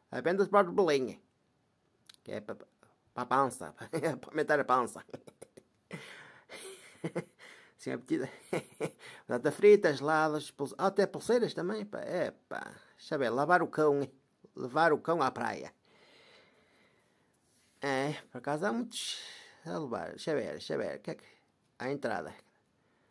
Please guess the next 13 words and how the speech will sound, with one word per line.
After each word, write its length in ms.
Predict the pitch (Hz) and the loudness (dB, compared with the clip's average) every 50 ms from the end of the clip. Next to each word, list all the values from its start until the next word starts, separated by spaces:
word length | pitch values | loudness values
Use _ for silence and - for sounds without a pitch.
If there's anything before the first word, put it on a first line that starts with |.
| _ _ _ _ _ _ _ _ _ _ _ _ _ _ _ _ _ _ _ | _ _ _ _ _ _ _ _ _ _ _ _ _ _ _ _ _ _ _
Anuncia 320 | - 143 123 - - 160 151 | -12 -10 -10 -6 -4 -4 -4
que 100 | - 143 | -2 -2
os 60 | 135 | -2
animais 440 | 147 147 143 147 156 160 170 156 147 | 0 0 2 2 4 2 2 2 0
não 140 | 175 170 160 | -2 -2 -2
são 260 | - - 175 170 160 | -2 0 0 0 0
bem-vindos. 640 | 147 156 156 135 110 120 151 151 101 98 - - - _ _ _ _ _ _ _ _ _ _ _ _ _ _ _ _ _ _ _ _ _ _ _ _ | 0 -2 -2 -2 -2 -4 -4 -6 -6 -8 -12 -16 -20 _ _ _ _ _ _ _ _ _ _ _ _ _ _ _ _ _ _ _ _ _ _ _ _
Que 140 | - 110 101 | -10 -8 -6
não 100 | 104 113 | -6 -6
me 60 | 117 | -8
digas 240 | 123 123 151 143 - | -6 -6 -6 -6 -2
que 80 | - | -2
é, 280 | 160 160 135 - - - | 0 0 0 -2 -4 -8